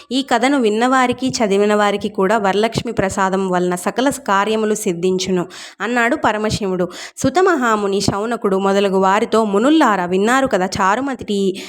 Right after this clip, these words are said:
ఎదుటి వారికి మంచి కూడా ఎలా కోరిందో. ఎదుటి మనిషికి మంచి కలగాలని కోరుకుంటే అమ్మవారు ఇంకా ప్రసన్నురాలై మీరు కోరకుండానే మీకు మంచి చేస్తుంది" అన్నారు.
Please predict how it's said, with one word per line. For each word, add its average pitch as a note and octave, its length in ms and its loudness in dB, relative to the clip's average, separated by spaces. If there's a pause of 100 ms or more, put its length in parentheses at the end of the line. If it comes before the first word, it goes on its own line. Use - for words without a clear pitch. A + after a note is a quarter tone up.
(180)
ఎదుటి - 320 0
వారికి G#3 420 2
మంచి G3 400 0
కూడా G#3 400 2
ఎలా G3+ 260 2
కోరిందో. F#3+ 520 0
ఎదుటి G#3 340 2
మనిషికి C4+ 460 0
మంచి G3 320 -4
కలగాలని G#3 560 0
కోరుకుంటే F#3+ 560 0
అమ్మవారు G#3+ 520 2
ఇంకా G#3 420 0
ప్రసన్నురాలై G3+ 920 0 (360)
మీరు B3 160 0
కోరకుండానే B3+ 960 2
మీకు G3+ 280 -2
మంచి G3 320 0
చేస్తుంది" G3+ 520 0
అన్నారు. F3+ 440 2